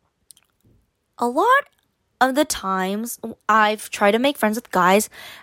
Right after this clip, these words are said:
and they think that I'm trying to look for a relationship with them. I don't know if this has ever happened to anyone, but the, I guess I, I just, like,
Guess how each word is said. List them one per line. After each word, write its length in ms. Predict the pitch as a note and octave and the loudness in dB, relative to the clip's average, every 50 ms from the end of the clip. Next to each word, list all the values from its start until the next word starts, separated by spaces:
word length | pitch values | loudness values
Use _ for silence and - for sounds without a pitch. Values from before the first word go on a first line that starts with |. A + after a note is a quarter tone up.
| _ | _
and 220 | - D4 D#4 E4 E4 | 2 2 2 2 2
they 160 | F4 F4+ F#4 | 2 2 2
think 300 | F4 - - A#4 B4+ A#4+ | 0 0 -2 -2 -2 2
that 180 | - B4+ A4+ G4 | 2 4 4 4
I'm 160 | F4 D#4+ D4 | 4 0 0
trying 400 | - D#4+ D4+ D4 D4 D4 C#4+ C4+ | 0 2 2 4 2 0 0 -2
to 80 | C4+ | -2
look 220 | B3+ A#3+ B3+ B3 - | 0 0 -2 -2 -2
for 180 | - A#3+ A#3+ | 0 2 2
a 40 | A3+ | 2
relationship 840 | G#3+ A3 A3 A#3+ C4+ D#4+ G4 - - A#3 G#3 F#3+ F3+ F3+ - - - | 4 2 4 4 4 4 2 0 -4 -6 -8 -8 -8 -12 -12 -12 -16
with 100 | - - | -16 -14
them. 320 | - - B1+ - - F#3+ _ _ _ _ _ _ _ _ _ _ _ _ - | -14 -16 -16 -16 -20 -20 _ _ _ _ _ _ _ _ _ _ _ _ 0
I 80 | - | 2
don't 180 | C#4+ F#4+ B4 B4 | 2 4 2 2
know 120 | A4+ A#4 A4+ | 0 -2 -2
if 60 | F4+ | -2
this 100 | D#4 C4 | -4 -4
has 140 | B3 A3+ G#3+ | -4 0 0
ever 180 | G#3 G3 G3+ | 0 0 0
happened 320 | F#3 - D#3+ - - F#3+ G3 | -6 -10 -12 -10 -10 -8 -6
to 80 | G3+ | -4
anyone, 480 | G#3 A3+ A#3+ A#3+ B3 C4 C#4 C#4 D4 D4+ - _ _ - - - - - - _ | -4 -4 -4 -4 -2 -2 -2 -2 -2 -6 -12 _ _ -20 -20 -20 -20 -20 -20 _
but 380 | _ A#3 A#3 G#3+ G3+ G3 - - _ _ _ _ _ _ _ _ _ _ _ _ _ _ _ _ _ _ _ _ _ _ - | _ 4 4 6 6 4 2 -2 _ _ _ _ _ _ _ _ _ _ _ _ _ _ _ _ _ _ _ _ _ _ -16
the, 240 | F3+ G#3 G#3 G#3+ G#3 | -14 -6 -4 -2 0
I 300 | E3 - E3 A#3+ B3+ C4 | 0 2 2 0 0 0
guess 280 | B3+ E4 G#4 - - | -2 -4 -4 -2 0
I, 200 | F4 D4 A#3 A#3+ | 0 2 2 2
I 60 | B3 | 0
just, 320 | A#3 G3+ A#3+ A3+ G#3 - - | -2 -4 -4 -4 -4 -2 -2
like, 240 | A#3 G#3 G3 - | -2 -2 -2 -6